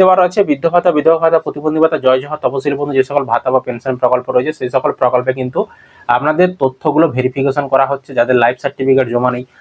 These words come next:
তাদের লাইফ সার্টিফিকেট জমা নেওয়া হচ্ছে, বা আপনাদের আধার কার্ডগুলো আবারও, আহ, বা ভোটার কার্ডগুলো আবারও ডকুমেন্টসগুলো জমা দিতে বলা হচ্ছে এবং আমাদের তথ্যগুলো আবারও যাচাই করা হচ্ছে বা ভেরিফিকেশন করা হচ্ছে। এরকম কিন্তু অনেক পঞ্চায়েতে শুরু হয়েছে। তো আপনাদের ক্ষেত্রে যদি এরকম হয়ে থাকে, অবশ্যই আপনারা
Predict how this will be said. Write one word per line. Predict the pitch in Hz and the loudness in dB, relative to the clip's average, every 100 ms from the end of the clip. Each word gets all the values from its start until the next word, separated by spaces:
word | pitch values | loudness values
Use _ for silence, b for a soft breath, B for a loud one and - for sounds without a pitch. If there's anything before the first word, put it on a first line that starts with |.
| b - | b -2
তাদের | 123 | 2
লাইফ | 123 120 - | 2 0 -2
সার্টিফিকেট | 127 135 127 123 | 0 2 2 0
জমা | 123 123 | -2 -2
নেওয়া | 117 117 | -2 -6
হচ্ছে, | 120 - 123 - _ b - | -8 -4 -4 -4 _ b -4
বা | 131 127 | -2 0
আপনাদের | 123 127 127 131 113 | -2 0 0 2 2
আধার | 123 120 | 2 -2
কার্ডগুলো | 123 120 123 120 | -2 -2 0 2
আবারও, | 113 123 127 - b b - | 2 2 2 0 b b -2
আহ, | 117 117 113 | 0 0 0
বা | 113 | -2
ভোটার | 113 120 127 | -2 -2 -2
কার্ডগুলো | 120 123 | 0 0
আবারও | 117 117 127 120 | 2 2 2 2
ডকুমেন্টসগুলো | 110 120 120 131 113 | 0 -2 -8 -6 -6
জমা | 107 117 120 117 | -4 -2 -2 -6
দিতে | 110 117 | -6 -2
বলা | 117 123 | 0 0
হচ্ছে | 123 - | -2 -6
এবং | 120 117 | -4 -2
আমাদের | 120 117 | -2 -2
তথ্যগুলো | 110 - 120 113 | -6 -2 2 4
আবারও | 107 117 | 2 2
যাচাই | 113 101 117 | 0 0 -2
করা | 117 113 | 0 0
হচ্ছে | 113 113 - | 0 -6 -4
বা | 113 104 | -2 0
ভেরিফিকেশন | 117 135 135 131 123 117 | 0 0 -2 -6 -4 0
করা | 113 | 0
হচ্ছে। | 117 - | 0 -4
এরকম | 117 123 | -6 -6
কিন্তু | 120 135 170 | -8 -4 0
অনেক | 117 127 - | 0 -2 -8
পঞ্চায়েতে | 110 104 113 - | -10 -2 -2 -2
শুরু | - 113 120 | -12 -4 0
হয়েছে। | 123 120 190 220 _ B B B - | 0 0 -2 -4 _ B B B -2
তো | 135 | -2
আপনাদের | 156 175 | 2 0
ক্ষেত্রে | 180 185 | 0 0
যদি | 190 180 | 2 2
এরকম | 165 165 139 | 2 -2 0
হয়ে | 143 | 0
থাকে, | 160 147 | 0 0
অবশ্যই | 127 143 170 147 | 0 -2 0 -2
আপনারা | 143 | 0